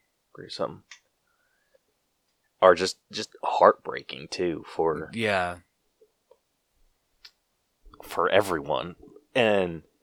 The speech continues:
Speaker 1: one thing that I don't think I'm gonna be able to bring up later,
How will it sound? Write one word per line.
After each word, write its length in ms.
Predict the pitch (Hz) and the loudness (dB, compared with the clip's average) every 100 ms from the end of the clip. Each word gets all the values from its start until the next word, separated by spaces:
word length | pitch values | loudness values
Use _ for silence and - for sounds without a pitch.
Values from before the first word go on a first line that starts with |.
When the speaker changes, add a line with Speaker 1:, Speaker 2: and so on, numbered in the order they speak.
| - _ _ _ _ - - _ | -20 _ _ _ _ -20 -20 _
Speaker 1:
one 220 | - 110 123 | 2 2 6
thing 240 | 110 98 | 6 6
that 160 | 90 80 | 4 4
I 60 | |
don't 260 | 85 98 - | 4 4 4
think 160 | 95 | 0
I'm 80 | 82 | 0
gonna 240 | 82 80 - - - _ - | -2 -6 -10 -20 -20 _ -4
be 160 | 82 | -2
able 160 | 80 80 | 0 -2
to 60 | |
bring 260 | 78 90 82 | 2 2 2
up 260 | 78 - - - - | 0 -2 -14 -20 -18
later, 520 | 78 80 82 92 | -12 -6 0 0